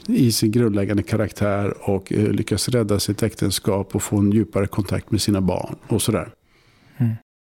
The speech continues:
Speaker 2: Jag, jag tänker att det som är viktigt i, i, i den här diskussionen ändå, det är ju att i, i din bok så skriver du att, ja, men,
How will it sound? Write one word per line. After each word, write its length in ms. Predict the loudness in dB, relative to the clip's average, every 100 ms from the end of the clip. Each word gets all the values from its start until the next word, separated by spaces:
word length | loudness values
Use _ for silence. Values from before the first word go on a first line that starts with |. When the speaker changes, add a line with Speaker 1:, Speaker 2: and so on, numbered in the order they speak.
| -10
Speaker 2:
Jag, 100 | 0
jag 160 | 2
tänker 240 | 2 0 0
att 120 | 2
det 120 | 2
som 160 | 2 -2 2
är 160 | 2
viktigt 400 | 2 -2 -2 -4
i, 280 | 2 2 4
i, 360 | 2 2 4 0 0
i 120 | 2
den 120 | 4
här 180 | 4 2
diskussionen 540 | 0 -2 0 2 2
ändå, 240 | 2 2 2
det 160 | 2
är 160 | 2 4
ju 80 | 2
att 200 | 0 -4 -4
i, 320 | -4 0 2
i 40 |
din 200 | 4 4
bok 280 | 4 2 0
så 100 | -4
skriver 400 | -2 0 0 2
du 180 | 2 2
att, 160 | 0 0
ja, 60 | 2
men, 320 | 4 4